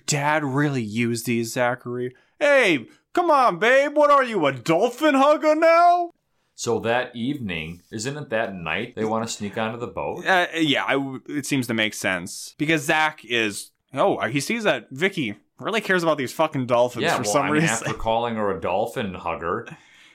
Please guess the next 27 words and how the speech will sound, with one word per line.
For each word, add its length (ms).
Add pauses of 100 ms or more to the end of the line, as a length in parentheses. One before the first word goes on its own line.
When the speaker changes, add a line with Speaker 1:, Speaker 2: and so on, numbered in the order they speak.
(120)
Speaker 1:
So 140
he's 160
doing 240
Speaker 2:
No. 80
Speaker 1:
this 140
to 300
try 160
to 80
get 140
in 80
her 100
good 160
graces, 540
impress 460
her. 440
Speaker 2:
And 580
they 340
invited 840
Adam, 520 (200)
'cause 140
he's 20
Speaker 1:
Yeah. 200 (100)
Speaker 2:
there. 400 (340)
Speaker 1:
So 140
they 100
go 220
to 480